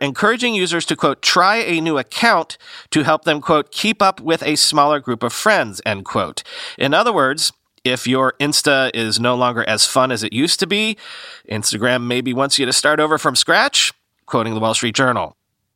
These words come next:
The pop-up confronts single account users when they long press the profile icon at the bottom of their feed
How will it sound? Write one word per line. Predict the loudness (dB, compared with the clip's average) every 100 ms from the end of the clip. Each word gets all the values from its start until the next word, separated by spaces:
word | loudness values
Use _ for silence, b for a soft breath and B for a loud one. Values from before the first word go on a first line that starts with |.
| _
The | -2
pop-up | 2 0 2 0
confronts | -2 2 0 0
single | 0 2 2 0 -2
account | -2 0 0 2
users | -2 0 0
when | 0 2
they | 2 0 -2
long | 2 4 4
press | 2 0 0
the | -2
profile | 0 0 2 4 4 4
icon | 0 0 2 2
at | 0 -2
the |
bottom | 2 2 2 0
of |
their | 0 -2
feed | 0 2 2 0